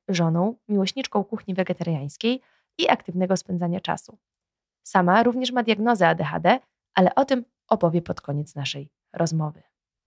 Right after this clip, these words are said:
Ja nazywam się Olga Witowska, jestem studentką psychologii Uniwersytetu S W P S w Warszawie.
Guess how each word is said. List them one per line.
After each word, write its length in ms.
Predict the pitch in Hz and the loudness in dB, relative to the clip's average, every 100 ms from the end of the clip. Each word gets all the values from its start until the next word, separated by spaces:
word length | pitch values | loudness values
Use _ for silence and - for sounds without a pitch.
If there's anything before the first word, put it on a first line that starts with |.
| _ _ | _ _
Ja 280 | 226 202 233 | 4 4 4
nazywam 380 | 233 185 185 180 | 0 0 0 -2
się 220 | - - | -4 -2
Olga 260 | 208 185 | 0 2
Witowska, 580 | 175 - 156 - - 202 | 0 -4 -10 -10 2 4
jestem 320 | 226 202 190 | 4 2 -4
studentką 520 | 180 - 190 185 - 180 | -6 -2 0 0 -2 -4
psychologii 600 | - 247 233 208 196 190 | -2 0 4 4 4 0
Uniwersytetu 720 | 185 170 170 - - 175 202 | -4 -4 -8 -12 -10 -10 -6
S 160 | - 214 | -4 -2
W 100 | 208 | -4
P 120 | 185 | -2
S 160 | 175 170 | -2 -2
w 80 | - | -2
Warszawie. 560 | 175 - 151 156 185 | 0 0 -4 -2 -4